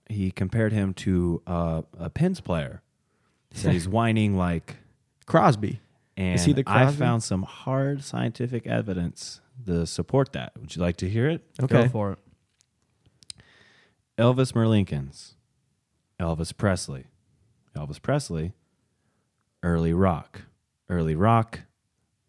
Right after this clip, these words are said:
Speaker 1: the Rat Pack, the Rat Pack, Bing Crosby,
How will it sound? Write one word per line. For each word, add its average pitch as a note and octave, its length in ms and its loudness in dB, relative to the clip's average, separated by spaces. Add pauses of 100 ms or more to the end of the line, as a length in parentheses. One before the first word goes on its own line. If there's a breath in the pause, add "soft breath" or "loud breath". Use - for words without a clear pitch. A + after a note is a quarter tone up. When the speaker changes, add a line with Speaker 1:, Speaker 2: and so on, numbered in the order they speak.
Speaker 1:
the D2+ 100 -6
Rat F2+ 320 -2
Pack, D#2+ 380 -12 (600)
the - 80 -10
Rat F2+ 300 -4
Pack, F2 380 -6 (640)
Bing F2 220 0
Crosby, D2+ 540 -2